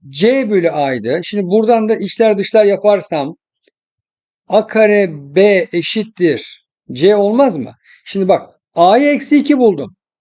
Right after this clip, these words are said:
B'yi de dört buldum. Eksi ikinin karesi kaç? Dört. E, dört kere dört, on altı. C'yi de on altı buldum. Olay bu. Mantık bu arkadaşlar. Çok orijinal bir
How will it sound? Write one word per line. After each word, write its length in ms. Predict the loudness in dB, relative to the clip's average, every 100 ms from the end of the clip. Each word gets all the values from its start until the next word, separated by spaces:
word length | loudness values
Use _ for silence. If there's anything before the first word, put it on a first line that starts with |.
| -6
B'yi 340 | 0 2 2
de 180 | 0 2
dört 320 | 2 2 0
buldum. 380 | 0 0 -2 -4 _ _ _ _ _ -2
Eksi 320 | -2 -2 -4
ikinin 260 | 0 0 2
karesi 320 | 2 0 0
kaç? 180 | 0 0 0
Dört. 280 | 0 0 -4 _ _ -6
E, 120 | 0
dört 220 | 2 2
kere 260 | 0 0 2
dört, 220 | 2 0 _ _ _ _ _
on 160 | -2 2
altı. 680 | 2 0 2 2 2 0 -8 _ _ _
C'yi 400 | -4 0 0 -2
de 140 | -6 -6
on 160 | -4 0
altı 320 | 0 0 -6
buldum. 500 | -6 -6 -4 -4 -6 _ _ _ 0
Olay 460 | 2 4 2 0
bu. 360 | 0 2 0 -2 _ _ -4
Mantık 460 | -2 -2 -6 -10
bu 140 | 0 2
arkadaşlar. 640 | 2 0 -2 -2 2 2 0 _ _ _ _
Çok 280 | -2 -2 0
orijinal 520 | 0 0 -2 -2 -2
bir 120 | -6